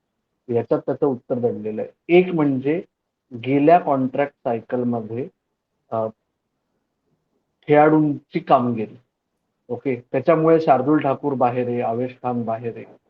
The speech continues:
तेवीस चोवीस, अ, ऑक्टोबर तेवीस ते सप्टेंबर चोवीस या काळात खेळाडू खेळले असतील किंवा कामगिरी केली असेल, हा पहिला मुद्दा.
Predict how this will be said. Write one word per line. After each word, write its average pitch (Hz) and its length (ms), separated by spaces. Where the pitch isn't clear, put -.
तेवीस 143 300
चोवीस, 123 400
अ, 117 80
ऑक्टोबर 151 520
तेवीस 143 440
ते 156 60
सप्टेंबर 127 560
चोवीस 120 460
या 117 100
काळात 113 300
खेळाडू 123 260
खेळले 139 420
असतील 151 420
किंवा 160 120
कामगिरी 131 480
केली 123 220
असेल, 127 340
हा 165 100
पहिला 135 360
मुद्दा. 113 340